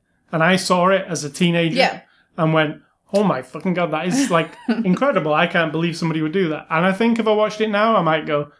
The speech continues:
Speaker 1: "What the hell was I thinking?" That is, uh,
Speaker 2: Yeah. But you
Speaker 1: it's,
Speaker 2: never know,
Speaker 1: it's,
Speaker 2: because you never know.
Speaker 1: it's full of itself.
Speaker 2: It is, yes,
Speaker 1: Yeah.
Speaker 2: it's definitely full of itself, but it was put out in nineteen eighty-seven. And the other one is one of your,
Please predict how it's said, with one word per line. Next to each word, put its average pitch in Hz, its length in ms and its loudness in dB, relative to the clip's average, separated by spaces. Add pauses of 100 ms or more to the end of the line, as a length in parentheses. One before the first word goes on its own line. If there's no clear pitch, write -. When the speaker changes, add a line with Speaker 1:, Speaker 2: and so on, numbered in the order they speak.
(300)
Speaker 1:
"What 170 200 -4
the 156 100 -2
hell 175 180 2
was 170 140 -2
I 165 60 2
thinking?" 147 420 -2
That 143 220 -8
is, 143 220 -4
uh, 135 300 -4 (720)
Speaker 2:
Yeah. 214 300 0 (680)
But 185 120 -2
you 285 60 2
Speaker 1:
it's, 285 60 0
Speaker 2:
never 302 220 0
know, 247 200 0 (100)
Speaker 1:
it's, 196 160 0
Speaker 2:
because 196 220 0
you 214 80 -4
never 208 160 2
know. 185 220 -2
Speaker 1:
it's 190 240 -4
full 214 220 2
of 151 100 2
itself. - 640 -6 (220)
Speaker 2:
It 269 120 2
is, 226 240 -2
yes, 214 240 2
Speaker 1:
Yeah. 170 120 4
Speaker 2:
it's 180 80 0
definitely 254 240 0
full 240 160 2
of 208 80 -4
itself, 202 280 0
but 220 300 0 (340)
it 240 80 2
was 180 160 0
put 180 160 0
out 160 140 2
in 165 60 -8
nineteen 175 260 -2
eighty-seven. 220 480 0
And 196 160 -2
the 202 60 2
other 214 120 2
one 220 140 2
is 330 320 0
one 226 140 0
of 180 100 0
your, 185 340 0